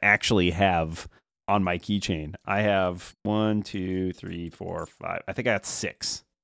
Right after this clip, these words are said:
Seven if you include a bike key, yeah. And they're all for things that are, like, are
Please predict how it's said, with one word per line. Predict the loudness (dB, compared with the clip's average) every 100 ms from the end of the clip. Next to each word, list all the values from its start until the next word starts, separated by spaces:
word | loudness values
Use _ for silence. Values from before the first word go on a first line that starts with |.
| _ _ _ 4
Seven | 4 4
if | 0
you | 0
include | 0 0 -2
a |
bike | -2 -6 -6
key, | -12 -8
yeah. | -8 -10 -16 _ _ _ _ _ _ _ 2
And |
they're | 4 8
all | 10 10
for | 4
things | 4 6 6 6
that | 6 6
are, |
like, | 4 2 0 0
are | 2 4